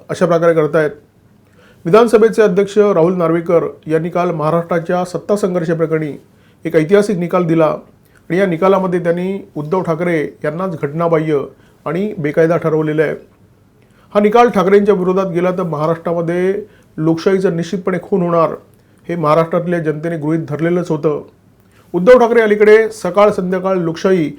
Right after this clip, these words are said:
आणि संविधान वाचवण्याच्या बाता करतात, परंतु याच्यामागे त्यांचा उद्देश पक्षातली त्यांची घराणेशाही मजबूत करणं एवढाच आहे, हे कालच्या निकालाने पुरेसं स्पष्ट केलेलं आहे. या निकालाने महाराष्ट्राचे मुख्यमंत्री एकनाथ शिंदे यांना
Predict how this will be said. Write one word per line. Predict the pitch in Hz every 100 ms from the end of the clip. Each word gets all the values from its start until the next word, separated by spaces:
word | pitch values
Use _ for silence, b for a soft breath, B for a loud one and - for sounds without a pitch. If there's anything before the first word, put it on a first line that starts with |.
| B B
आणि | 202
संविधान | 202 170 180 190 196
वाचवण्याच्या | 175 175 180 170 185
बाता | 147 147 147
करतात, | 156 151 165 147 - _ _ _ b b _
परंतु | 185 214 226
याच्यामागे | 202 226 220 214
त्यांचा | 208 180 226
उद्देश | 185 170 190 139 - - _ b b _
पक्षातली | 175 - 214 202 202 208
त्यांची | 196 170 190
घराणेशाही | 151 156 170 170 175
मजबूत | 156 156 175 175
करणं | 170 165 147 - _ 147
एवढाच | 156 220 214 -
आहे, | 160 160 151 - b b -
हे |
कालच्या | 185 165 160 190
निकालाने | 165 165 170 170 170
पुरेसं | 165 160 160
स्पष्ट | 165 - - 165
केलेलं | 156 156 156
आहे. | 156 - _ _ _ b b b 185
या |
निकालाने | 190 190 196 190
महाराष्ट्राचे | 190 160 170 - 185 180
मुख्यमंत्री | 165 175 170 165 160
एकनाथ | 175 175 170
शिंदे | 160 165 151 143 - b b -
यांना | 151 175 202